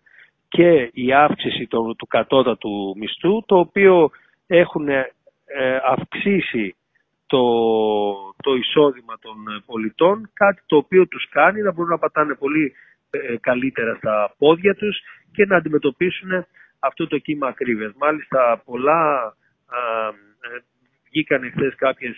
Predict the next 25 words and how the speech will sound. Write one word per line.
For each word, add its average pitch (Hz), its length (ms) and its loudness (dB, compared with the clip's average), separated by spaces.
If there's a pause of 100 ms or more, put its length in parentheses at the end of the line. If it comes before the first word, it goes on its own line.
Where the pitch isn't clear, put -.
ε, 110 460 -4
εκθέσεις, 147 840 -2
όπου 143 440 -4 (1500)
αποδεικνύουν 147 840 2
ότι 117 320 0
η 120 80 2
αύξηση 151 580 0
στου, 120 260 -4 (600)
η 117 60 -6
μέση 151 420 0
αύξηση 131 500 -2
στους 110 240 -10
μισθούς 139 640 -4 (340)
είναι 165 380 -2
τέτοια 185 480 2
η 185 100 2
οποία 180 360 2
υπερβαίνει 143 880 2 (400)
την 127 240 -4
αύξηση 113 760 -2 (200)
της, - 340 -8
ε, 107 580 0
του 127 160 -4
κόστου 113 400 0
ζωής. 98 440 -4